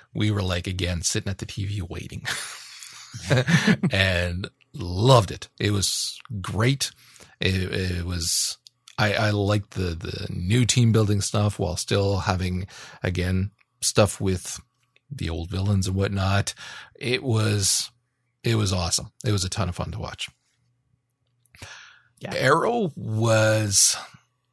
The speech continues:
Speaker 1: Arrow was disappointing only because they didn't allow him to have a normal life long enough.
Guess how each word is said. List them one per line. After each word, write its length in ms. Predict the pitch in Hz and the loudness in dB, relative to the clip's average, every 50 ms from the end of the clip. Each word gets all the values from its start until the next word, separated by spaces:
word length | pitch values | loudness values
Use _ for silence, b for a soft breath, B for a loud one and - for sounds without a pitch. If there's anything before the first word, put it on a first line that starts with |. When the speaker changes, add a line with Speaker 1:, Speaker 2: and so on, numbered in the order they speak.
| _ _ _ _ _ _ _ _ _ _ _ _ _ _ _ _ _ _ _ _ _ B B B B B B B B B B B B _ _ _ B B B B B 143 B - | _ _ _ _ _ _ _ _ _ _ _ _ _ _ _ _ _ _ _ _ _ B B B B B B B B B B B B _ _ _ B B B B B -12 B 4
Speaker 1:
Arrow 300 | 135 143 170 208 247 262 | 6 6 6 6 4 4
was 300 | 233 185 147 131 104 101 | 4 4 4 4 4 2
disappointing 880 | 101 101 123 143 - - 196 - - - 131 131 117 120 123 123 123 - _ - | 0 0 2 4 4 4 2 0 -2 0 0 0 2 0 0 -2 -2 -6 _ -4
only 340 | 123 117 123 123 123 123 117 | 0 2 2 4 4 4 2
because 760 | 104 104 101 - - - 107 107 110 113 123 117 110 101 101 | 2 -2 -4 -6 -4 -2 0 2 4 4 4 4 2 2 0
they 180 | 101 104 101 | 0 0 0
didn't 460 | 95 101 101 107 120 123 156 175 147 | -2 -4 -2 -2 0 2 2 2 2
allow 360 | 135 117 110 104 104 110 110 101 | 2 2 2 2 4 4 2 2
him 180 | - 120 113 | 2 2 2
to 60 | 104 101 | 2 2
have 160 | 95 110 101 | 2 2 2
a 40 | 101 | 2
normal 320 | 95 98 98 98 95 95 | 2 2 0 0 0 0
life 300 | 92 90 90 90 90 - | -2 -2 -2 -4 -4 -4
long 240 | - - - - - | -6 -6 -4 -4 -6
enough. 260 | - - - - - | -6 -8 -10 -12 -16